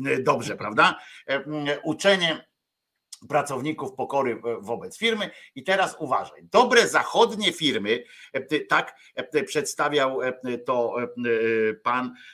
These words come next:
e, który, m, którego, e, e, nazwisko,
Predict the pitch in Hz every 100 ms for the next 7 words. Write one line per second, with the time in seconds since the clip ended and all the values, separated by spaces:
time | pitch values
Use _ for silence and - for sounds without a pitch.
0 | - 120 127 123 117 - 135 127 123 120
1 | 123 123 120 117 - 127 123 120 107 120
2 | 113 110 117 110 - 120 104 117 113 110
3 | 110 120 110 107 151 - 160 147 135